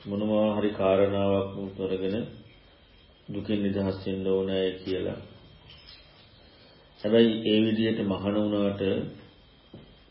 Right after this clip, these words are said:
පැවිද්ද තුළ සැබෑවටම දුකින් නිදහස් වෙන වැඩපිළිවෙල හුරු කරන ස්වභාවය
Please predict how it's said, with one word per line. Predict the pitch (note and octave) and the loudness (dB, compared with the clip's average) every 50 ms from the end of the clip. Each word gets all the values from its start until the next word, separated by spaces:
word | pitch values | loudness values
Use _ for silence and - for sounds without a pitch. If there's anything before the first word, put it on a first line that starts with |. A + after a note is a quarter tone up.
| _ - - - _ - - - - - - | _ -20 -20 -20 _ -20 -20 -20 -20 -20 -18
පැවිද්ද | - G#2+ - G2+ G#2 A2+ A#2 A2+ A2+ A#2+ A#2 | -12 -2 2 4 6 6 6 4 6 4 4
තුළ | G#2+ - G#2 G2+ G2+ G#2 G#2+ A#2 D3+ D3+ - - - - - - - - - - - - - - | 4 4 0 2 2 2 2 0 -2 -6 -10 -12 -16 -18 -18 -20 -20 -20 -20 -20 -20 -20 -8 0
සැබෑවටම | - G#2 G2+ G2+ G#2+ G#2+ A2 A2 A2 A2 A2 A2 A2+ A2+ A2+ | 4 4 6 6 6 6 8 6 6 4 4 2 2 2 2
දුකින් | G#2 G2 F#2+ - G#2 G2+ | 2 0 0 0 -2 -2
නිදහස් | G2+ G2+ G2 G2+ G2 G2 G2 G2 - | -2 -2 -2 0 0 0 -2 -4 -4
වෙන | - G2+ G2+ G2+ | -6 -6 -4 0
වැඩපිළිවෙල | G2 F#2+ - G2 - - G2+ F#2+ G2 G2 G2 G2 G#2+ A#2+ C3+ - - - - - - - - - - - | 0 2 0 0 -2 -4 -4 -2 -2 0 0 2 2 0 0 -2 -8 -14 -18 -20 -20 -20 -20 -20 -20 -20
හුරු | - - - A2+ A#2 B2 A#2 | -14 -8 -4 0 0 0 0
කරන | A2+ A#2+ B2 A#2 A#2 A#2 A#2 | 2 2 2 2 2 0 -2
ස්වභාවය | A#2 - G2 F#2+ F#2+ F#2+ F#2+ F#2+ F#2+ F#2+ G2 | -4 -4 -4 -4 -2 -2 0 0 0 2 2